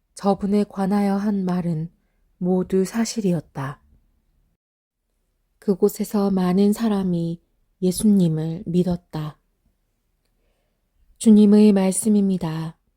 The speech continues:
그리스도님 참미합니다.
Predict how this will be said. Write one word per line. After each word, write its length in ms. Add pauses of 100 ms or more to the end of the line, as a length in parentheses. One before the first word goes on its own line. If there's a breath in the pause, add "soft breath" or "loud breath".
(1600)
그리스도님 1000
참미합니다. 1200